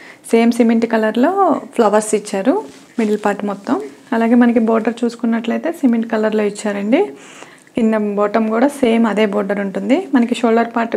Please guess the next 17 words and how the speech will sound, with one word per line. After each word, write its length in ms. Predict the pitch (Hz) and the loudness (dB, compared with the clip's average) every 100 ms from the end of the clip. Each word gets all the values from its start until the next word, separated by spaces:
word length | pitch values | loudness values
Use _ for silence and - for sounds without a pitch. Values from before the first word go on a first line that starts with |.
| 220 | 0
కూడా 160 | 247 370 - - - - - | 0 0 -4 -18 -20 -20 -4
సేమ్ 200 | 240 233 220 | 0 2 0
అదే 120 | 220 208 | 0 -2
బోర్డర్ 260 | 220 214 240 | -4 -2 -2
రిపీట్ 280 | 233 208 202 | -2 -2 -2
అవుతుంది 380 | 196 196 202 285 415 - - - - | -4 -6 -2 0 -2 -6 -20 -20 -10
సిమెంట్ 260 | - 220 208 | -4 -2 -2
కలర్‌లో. 360 | 202 202 202 254 403 - - - | -4 -4 -2 -2 -4 -8 -14 -2
అలాగే 300 | 233 233 269 330 - - - 233 | 0 2 2 0 -6 -16 -4 4
పళ్ళు 220 | 220 240 247 | 6 6 4
చూసుకున్నట్లయితే 680 | 240 240 240 233 233 233 294 - | 0 0 0 0 0 0 0 0
సేమ్ 240 | 233 233 233 | 2 4 4
ఇలానే 220 | 226 240 240 | 2 0 0
పళ్ళు 220 | 214 220 220 | 2 2 0
ఉంటుందండి. 520 | 208 214 208 202 254 403 - - _ _ _ - | 0 -2 -4 -2 -2 -2 -6 -18 _ _ _ -6
సిమెంట్ 360 | 262 233 240 240 247 | 2 4 6 4 4
and 160 | 233 | 6